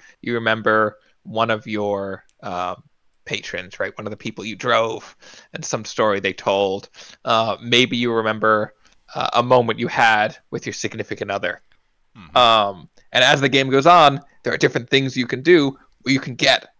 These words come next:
Speaker 1: another memory. Maybe you could learn more about this thing. Uh, but there are also creatures and hazards out there that can take these memories for, from you. Some of them forcibly. Sometimes you can give up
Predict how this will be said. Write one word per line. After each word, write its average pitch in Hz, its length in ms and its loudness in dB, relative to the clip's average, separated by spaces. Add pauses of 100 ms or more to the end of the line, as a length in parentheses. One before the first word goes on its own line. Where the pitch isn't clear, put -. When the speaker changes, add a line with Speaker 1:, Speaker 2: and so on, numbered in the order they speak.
(100)
Speaker 1:
another 117 240 0
memory. 110 320 -2
Maybe 107 220 -2
you 110 60 -6
could 110 140 -10
learn 113 340 0
more 107 160 -6
about 107 320 -4
this - 220 -12
thing. - 340 -8 (520)
Uh, 87 160 -4
but 113 120 -10
there 120 100 4
are 127 60 6
also - 240 4
creatures - 680 2 (380)
and - 80 -16
hazards 113 460 2
out 123 220 4
there 101 240 2 (220)
that - 140 -6
can 120 120 -2
take 147 320 -2
these 131 220 0
memories 110 420 -6
for, 156 260 0
from 143 240 2
you. - 80 -12 (960)
Some 143 240 4
of 139 40 4
them 120 140 4
forcibly. - 680 0 (460)
Sometimes 147 420 2
you 143 80 0
can 135 200 -6
give 143 260 4
up 147 300 6